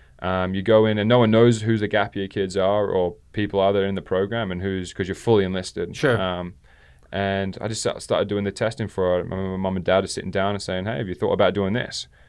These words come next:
Speaker 1: And I'm thinking, "Well, I just wanna play football." And that's gonna be tough to sort of,
Speaker 2: Sure.
Speaker 1: I can't,
Speaker 2: Do
Speaker 1: I'm
Speaker 2: that
Speaker 1: gonna
Speaker 2: at
Speaker 1: be
Speaker 2: the same
Speaker 1: living
Speaker 2: time.
Speaker 1: and, you know, I'm not gonna be able to do that while I'm, while I'm doing all this. So,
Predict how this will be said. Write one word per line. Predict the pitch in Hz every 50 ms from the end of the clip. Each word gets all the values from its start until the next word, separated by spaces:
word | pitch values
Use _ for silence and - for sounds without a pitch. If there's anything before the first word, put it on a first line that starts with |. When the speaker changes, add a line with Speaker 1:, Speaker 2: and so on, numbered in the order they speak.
| - - - -
Speaker 1:
And | - 90
I'm | 87
thinking, | - 92 90 82 90 90 85
"Well, | 87 92
I | 98
just | 95 -
wanna | 92 85
play | - 87 82
football." | - - 123 117 - - 92 92 92 92
And | 90 - - _ _ _ -
that's | - 76 -
gonna | - 92 85
be | 85
tough | 82 - 107 95 90 - -
to | 92
sort | - - 101 92
of, | 87 98 98
Speaker 2:
Sure. | 123 160 160 147 139 131 123 113 101 - - - -
Speaker 1:
I | - -
can't, | -
Speaker 2:
Do | 131
Speaker 1:
I'm | 113 101 95 -
Speaker 2:
that | 101
Speaker 1:
gonna | -
Speaker 2:
at | 127 127 123 120
Speaker 1:
be | 113 117
Speaker 2:
the | 123
same | 120 113
Speaker 1:
living | 117 110
Speaker 2:
time. | 117 117 110 110 110 110 104
Speaker 1:
and, | 101 110
you | 107
know, | 101
I'm | 98 107 113 117
not | 113 104
gonna | 104 101
be | 101
able | 101 98
to | 101 113
do | 110
that | 110 101 87 85
while | 95 95 92
I'm, | 92 92 90 90 87 87
while | 87 95 95 95
I'm | 92
doing | 92 95 107 113 120
all | 107 92
this. | 90 90 90 -
So, | - - 95 90 90 90